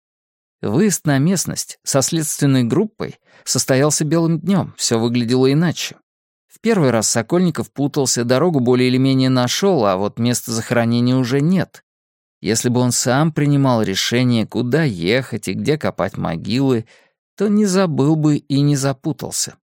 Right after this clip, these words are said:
Но решение принимал не он, а кто-то другой, кто хорошо знал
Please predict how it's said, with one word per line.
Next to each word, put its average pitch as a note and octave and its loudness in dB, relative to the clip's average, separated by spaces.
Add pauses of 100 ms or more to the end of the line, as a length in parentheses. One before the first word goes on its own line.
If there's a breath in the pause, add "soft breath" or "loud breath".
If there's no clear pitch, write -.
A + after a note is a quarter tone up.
(440)
Но A2 0
решение C3+ 0
принимал E3 0
не E3 2
он, B2 0 (180)
а G#2+ -6
кто-то - -4
другой, G#2+ -2 (440)
кто - -4
хорошо A#2+ 0
знал F#2+ -4